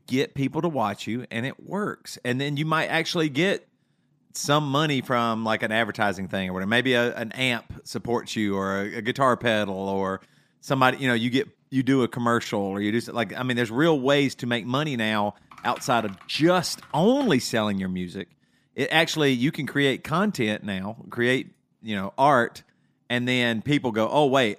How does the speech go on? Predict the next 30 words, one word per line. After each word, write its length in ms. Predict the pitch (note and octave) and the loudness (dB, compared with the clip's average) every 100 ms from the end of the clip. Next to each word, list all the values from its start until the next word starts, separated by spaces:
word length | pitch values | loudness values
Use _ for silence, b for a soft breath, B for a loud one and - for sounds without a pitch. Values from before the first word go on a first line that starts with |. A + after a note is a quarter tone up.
| - | -2
lots 260 | A#2 C#3 | -2 -2
of 80 | B2+ | -2
people 220 | C#3 A#2 | -2 0
are 80 | A2+ | 2
interested 480 | C3 B2 G#2 - G2+ | 0 0 -2 -2 -6
in 100 | F#2+ | -4
this. 260 | G2 F#2+ - | -6 -8 -10
What 160 | A2+ | -10
if 80 | B2 | -8
we 60 | G#2+ | -8
could 80 | G2+ | -6
slide 280 | A2 G#2+ | 0 0
into 380 | G#2 G2 F#2+ G2+ | 0 -4 -4 -4
an, 180 | F#2+ F#2 | -4 -8
an 160 | - G2+ | -10 -6
advertising 540 | B2 C3 A#2+ F#2+ F2+ | -4 -2 -2 -2 -4
thing?" 160 | E2+ F#2 | -8 -4
Now, 240 | G#2+ G#2 b b - | -2 -2 b b -4
I 80 | A#2 | -2
know 80 | |
some 180 | A#2 C3 | 0 0
people 240 | A#2 G#2 G#2 | 0 0 0
would 100 | G2 | 0
say 160 | G2+ | 0
that 160 | G2 - | 0 -2
diminishes 580 | G2 G2 G2 - F#2+ F2+ | -4 -2 -4 -4 -6 -6
the 80 | D#2+ | -8
art 300 | F#2+ F#2 F#2 | -6 -6 -6
or 40 | |
whatever. 300 | F#2 G2 | -4 -6